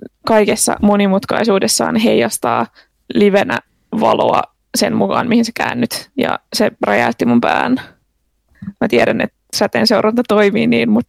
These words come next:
silti se on niin vaikuttavaa, kun se näkee liikkeessä ja oikeasti niin, si-, niinku siinä omalla ruudulla. Ää, mä en voi käsittää, miten hyvältä se näyttää. Sit siinä oli, ää, päästään pois tästä super, ää, koristellusta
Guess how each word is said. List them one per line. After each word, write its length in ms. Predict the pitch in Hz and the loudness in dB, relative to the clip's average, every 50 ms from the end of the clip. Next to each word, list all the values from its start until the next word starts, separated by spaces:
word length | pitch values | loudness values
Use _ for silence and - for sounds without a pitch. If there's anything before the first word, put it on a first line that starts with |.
| - - - | -8 -12 -8
silti 360 | - - 262 220 214 196 196 | -2 2 2 2 4 2 0
se 120 | 208 - - | -2 0 0
on 140 | - 208 208 | 2 2 4
niin 220 | 202 208 202 190 | 4 4 2 2
vaikuttavaa, 560 | 190 - - - 214 - - - - 62 64 | 2 0 0 -2 -4 -4 -4 -2 0 -2 0
kun 100 | - - | 0 0
se 60 | 254 | 0
näkee 440 | 240 - - - - - 73 65 60 - - | 0 0 -2 -2 -2 -2 -2 -2 -4 -2 -2
liikkeessä 720 | - 120 - - 120 - - 123 110 - - - - - - - - | 0 0 0 0 -2 -4 -4 -4 -4 -2 0 0 -2 -2 -4 -2 -2
ja 100 | - - | -2 0
oikeasti 420 | - - - - - 240 - - | 0 0 0 -2 -4 -4 -4 -4
niin, 280 | 247 - - 240 254 - - | -4 0 2 2 0 0 0
si-, 100 | - 226 - | -4 -2 0
niinku 180 | 220 226 220 | 0 0 0
siinä 200 | - 233 220 - | 0 0 -2 0
omalla 340 | - 110 110 226 - 208 - - | 0 0 0 0 0 0 0 0
ruudulla. 420 | - 202 123 - 117 120 120 123 - - - - - _ _ _ _ _ _ _ _ - _ | 0 0 0 2 2 0 0 0 -4 -10 -20 -20 -20 _ _ _ _ _ _ _ _ -10 _
Ää, 160 | - 113 110 - - | -2 -2 0 0 0
mä 140 | - 196 196 | 0 0 0
en 120 | 196 196 | 0 2
voi 180 | 185 202 196 196 - | 2 2 2 0 0
käsittää, 460 | - 226 226 - - - - - - | -4 -2 -2 -4 -4 -2 -4 -4 -2
miten 200 | - - - 233 | -2 -2 2 2
hyvältä 260 | 247 214 214 - - | 2 2 0 -2 -2
se 60 | - | -2
näyttää. 420 | 240 - 240 233 - - - - 233 | 0 -2 -2 -4 -4 -4 -2 -2 -2
Sit 120 | 240 233 | -2 0
siinä 200 | - 233 214 220 | 0 0 2 2
oli, 160 | 208 208 - - - _ _ - | 2 0 -2 -2 -6 _ _ -4
ää, 300 | - 90 76 - - 117 - | -2 -2 0 0 -2 -2 0
päästään 360 | 233 233 240 - - 208 - | 0 -2 0 0 -2 -2 0
pois 240 | - 226 240 220 - | 0 -2 -2 -2 -2
tästä 260 | - 226 - - - - _ - | -4 -6 -6 -8 -16 -16 _ 0
super, 360 | 233 220 196 - 117 - - - _ _ _ _ _ _ - | 0 0 0 0 -2 -4 -6 -10 _ _ _ _ _ _ -4
ää, 320 | 117 117 113 - - - - - - _ - - _ _ _ | -2 0 0 0 -2 -2 -4 -6 -8 _ -20 -20 _ _ _
koristellusta 800 | - 233 214 214 214 - - 247 233 233 240 233 - - 247 - | -2 0 0 0 0 -2 -2 -2 0 2 0 0 0 -2 -4 -4